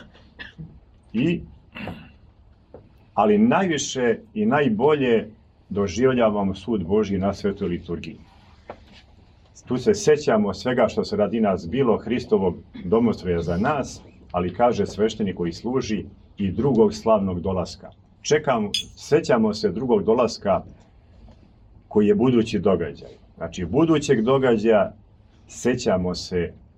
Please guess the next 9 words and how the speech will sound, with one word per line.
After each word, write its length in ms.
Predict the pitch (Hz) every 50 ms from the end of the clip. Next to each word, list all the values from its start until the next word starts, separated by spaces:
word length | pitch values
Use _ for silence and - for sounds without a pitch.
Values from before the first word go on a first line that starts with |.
| _ _ - - - - - - - - -
na 300 | 87 87 101 110 104 -
svetoj 440 | - - - 95 101 - - 98 90
liturgiji. 520 | 85 85 87 - 87 85 80 78 - - - - - - _ _ _ _ - -
Dakle, 500 | - - 92 92 90 - - 90 82 73 - - - - - _ _
po 120 | - 117 113
energijama, 720 | 107 113 135 151 156 156 156 147 135 131 131 123 117 110 -
po 120 | - 92 87
blagodati, 1000 | 85 95 117 139 147 143 139 127 120 127 123 117 - - 107 104 95 87 - - - - - _ _ _ _ _ _ - - _ -
po 340 | 120 139 151 147 135 104